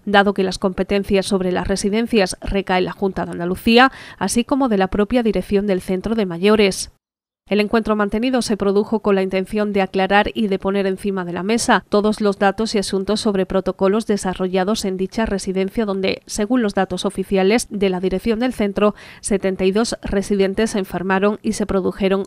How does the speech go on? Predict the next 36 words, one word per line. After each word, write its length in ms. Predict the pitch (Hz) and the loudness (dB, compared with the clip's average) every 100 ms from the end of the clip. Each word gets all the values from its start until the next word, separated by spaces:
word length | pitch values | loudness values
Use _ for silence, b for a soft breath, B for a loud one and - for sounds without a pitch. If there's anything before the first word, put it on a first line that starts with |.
| - | -4
nueve 340 | 202 196 185 | 0 2 2
fallecimientos. 1000 | 190 - 185 175 - 170 170 - 170 - - _ _ | 0 -2 -2 -2 -6 -8 -10 -10 -10 -10 -12 _ _
Sin 260 | - 196 | -4 -2
embargo, 380 | 190 196 196 190 | 2 4 4 4
los 200 | 185 190 | 2 2
datos 320 | 220 226 285 | 2 4 2
que 160 | - 196 | 2 0
maneja 340 | 190 190 185 | 0 -2 -2
el 80 | 185 | -4
sindicato 580 | - 185 185 202 196 220 | -2 -4 0 -2 2 2
habla 220 | 190 208 | 4 2
de 140 | 196 190 | 0 0
que 200 | 190 - | -2 -2
durante 400 | 208 208 196 196 | 0 2 2 2
el 60 | 190 | -2
estado 320 | 196 196 175 | 0 0 0
de 80 | 165 | -2
alarma 420 | 185 214 240 294 B B B | 0 2 2 0 B B B
en 180 | 180 196 | -4 0
esta 320 | 208 - 185 | 0 2 0
residencia 720 | 180 196 214 208 233 233 190 - - | 0 -2 0 0 0 2 2 2 -2
han 180 | 220 226 | -2 -2
fallecido 720 | 190 165 175 196 190 196 - | -4 -4 -2 2 4 4 2
casi 300 | - 185 202 | -4 -2 -2
treinta 560 | 196 185 185 180 180 - _ | -2 -2 -2 0 0 0 _
usuarios 720 | 240 226 196 185 185 190 - - | 2 4 2 2 2 -2 -4 -4
en 220 | 208 196 | -2 0
total, 420 | - 185 - 185 - B B B | 0 -2 2 0 -2 B B B
pero 280 | 202 208 - | 4 6 4
no 200 | 226 240 | 0 2
han 80 | 240 | 2
sido 300 | 226 185 147 | 0 -2 -4
tenidos 480 | - 180 185 185 190 | -6 -4 -4 -4 -6
en 80 | 180 | -2
cuenta, 380 | 202 202 - | 0 2 0
puntualiza, 640 | - 190 185 185 214 185 | 0 -2 0 0 2 0